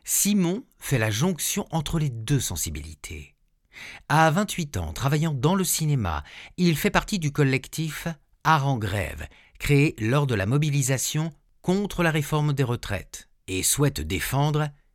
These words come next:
salariés et retraités contre toutes les réformes Macron. Social et liberté, même combat. Autour de sa banderole noire et jaune, intermittente vénère, des grappes de lycéens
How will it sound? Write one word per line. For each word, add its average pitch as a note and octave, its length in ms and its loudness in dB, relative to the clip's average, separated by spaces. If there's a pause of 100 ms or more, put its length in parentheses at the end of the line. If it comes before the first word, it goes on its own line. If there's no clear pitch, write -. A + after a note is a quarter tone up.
(100)
salariés D#3 720 2
et A#2 60 0
retraités D3+ 640 -2
contre D3 300 -2
toutes G#3 340 -4
les F3+ 100 2
réformes E3+ 400 0
Macron. C3+ 460 -2 (800)
Social C3+ 720 2
et G2 240 -4
liberté, G2 880 -4 (280)
même G2 260 -2
combat. C3+ 540 -4 (920)
Autour D#3+ 300 2
de C3+ 100 6
sa A#2 160 2
banderole G#2 520 0
noire G2 320 0
et F#2+ 80 -2
jaune, B2 420 -4 (360)
intermittente D3 880 0
vénère, C#3+ 800 0 (240)
des C3+ 120 2
grappes E3+ 220 4
de C3 80 4
lycéens A#2 640 0